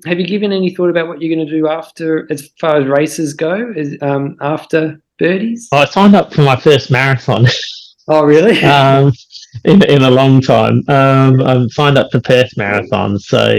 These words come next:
Speaker 2: um, there's a, a couple other runners in Perth that are, um, uh, keen to get me back, um, training again. Um, in fact, one of the, one of the runners that me and Phil were sort of playing with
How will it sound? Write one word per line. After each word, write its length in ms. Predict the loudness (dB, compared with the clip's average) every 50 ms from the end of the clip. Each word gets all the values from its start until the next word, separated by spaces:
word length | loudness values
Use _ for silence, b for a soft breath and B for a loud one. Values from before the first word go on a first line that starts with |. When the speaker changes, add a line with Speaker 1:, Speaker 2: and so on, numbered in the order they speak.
| 0 -2 -2 -2 -2
Speaker 2:
um, 600 | -2 -2 -2 -2 -2 -4 -4 -4 -6 -8 -8 -4
there's 280 | -2 0 0 0 2 2
a, 520 | 2 2 2 2 2 2 0 0 0 -2 -4
a 160 | -6 -8 -8
couple 340 | -6 -6 -8 -6 -2 -2 -2
other 180 | -2 -2 -2
runners 360 | -2 -2 -2 -2 -4 -4 -4 -4
in 120 | -6 -4
Perth 280 | -2 2 2 2 0 0 -2
that 160 | -4 -2 0
are, 360 | 0 0 2 0 0 -2 -4 -4
um, 720 | -6 -4 -4 -4 -6 -6 -6 -6 -6 -6 -6 -8 -10 -12 _ _ -8
uh, 200 | -6 -4 -2 -4 -4 -4
keen 240 | -6 -4 -2 -2 -2
to 40 |
get 160 | 0 -2 -2 -2
me 120 | -4 -6
back, 320 | -4 -2 -2 -4 -4 -6 _ _ _ -6 -4
um, 480 | -2 -2 -2 -2 -4 -4 -6 -6 -8 -10
training 460 | -8 -6 -4 -4 -2 -2 -2 -4 -4
again. 520 | -4 -4 -4 -2 -2 -2 -2 -2 -4 -6 -8 B B B B B B B B B B _
Um, 380 | -2 -2 0 0 -2 -2 -4 -4
in 140 | -6 -4
fact, 260 | -2 -2 -4 -4 -2 -4
one 160 | -2 0 0
of 80 | 0
the, 480 | 2 2 2 4 2 2 2 0 -2 -6 -8
one 200 | -6 -4 -2 -2
of 120 | -2 -2 -2
the 260 | -2 0 0 -2 -2
runners 460 | -2 -4 -2 -2 -2 -2 -2 -4 -6 -6 -4
that 160 | -4 -4 -6 -6 _
me 160 | -4 -4 -2
and 120 | -4 -6
Phil 220 | -2 0 0 2 2
were 80 | 0
sort 200 | 0 -2 -2 -2
of 100 | -2 -2
playing 320 | -4 -4 -4 -2 -2 -2 -2
with 160 | -2 -4 -4